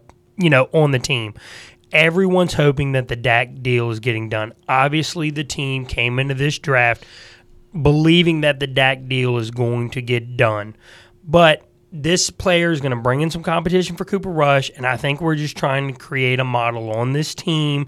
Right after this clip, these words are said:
where, you know, it's gonna be competitive. You're gonna have to come in and work your butt off because there are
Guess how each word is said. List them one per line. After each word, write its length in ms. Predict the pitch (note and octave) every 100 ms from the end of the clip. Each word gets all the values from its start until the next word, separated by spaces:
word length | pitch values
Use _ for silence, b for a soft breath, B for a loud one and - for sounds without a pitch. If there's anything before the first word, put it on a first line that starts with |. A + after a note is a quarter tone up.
| B B B B B
where, 460 | E3+ C#3+ C#3+ C#3+ - _ -
you 160 | F#3 E3+
know, 120 | C#3+
it's 180 | C#3+ C3+
gonna 220 | D3+ C#3+
be 160 | C#3
competitive. 720 | C#3 C3+ B2 C3+ A2+ A2+ A2
You're 320 | D#3+ C#3 C3+ D#3
gonna 220 | F3+ F#3
have 100 | F#3+
to 60 |
come 200 | - E3+
in 200 | D3+ D3
and 180 | C3 B2
work 300 | B2 C3+ B2+
your 120 | D3+
butt 260 | D3+ C#3 C3+
off 200 | B2 C3
because 300 | C3 - A#2+
there 140 | A#2+
are 100 | A2+